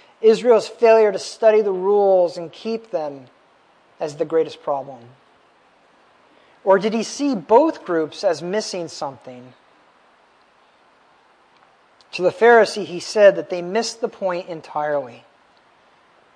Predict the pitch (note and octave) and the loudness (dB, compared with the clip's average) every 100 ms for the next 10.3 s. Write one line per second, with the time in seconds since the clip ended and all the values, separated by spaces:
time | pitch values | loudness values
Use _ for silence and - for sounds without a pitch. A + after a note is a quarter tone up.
0 | _ _ _ _ _ _ _ _ _ _ | _ _ _ _ _ _ _ _ _ _
1 | _ _ _ _ F#3 A3+ G#3+ C#4 C#4 D4 | _ _ _ _ -10 -8 -2 0 0 -2
2 | D4+ C#4+ - A3+ A3 A3+ - G#3+ C4 C4 | 0 -2 -2 -4 -2 -4 2 4 4 2
3 | A#3 A3+ G3+ G#3+ A3+ A#3 G3 F3 G3 G3 | -2 -2 0 4 6 6 2 -2 -2 0
4 | G#3+ B3+ A3+ G#3+ G#3 G3+ G3+ G3 G#3+ G#3+ | 4 4 6 4 2 -6 -6 -2 0 0
5 | G3 - A3 A3 F#3+ E3 - _ _ - | -4 2 2 2 -2 -16 -20 _ _ -8
6 | A#3 D4+ C#4+ F3+ B2 - - F3+ F#3 D#3 | -4 0 2 0 -2 -16 -10 -2 0 0
7 | C#3 B2+ A2 - _ _ _ _ _ _ | -2 -10 -18 -20 _ _ _ _ _ _
8 | _ _ _ _ _ _ _ _ _ _ | _ _ _ _ _ _ _ _ _ _
9 | _ _ _ _ _ _ _ _ _ - | _ _ _ _ _ _ _ _ _ -12
10 | - B3 | -8 -8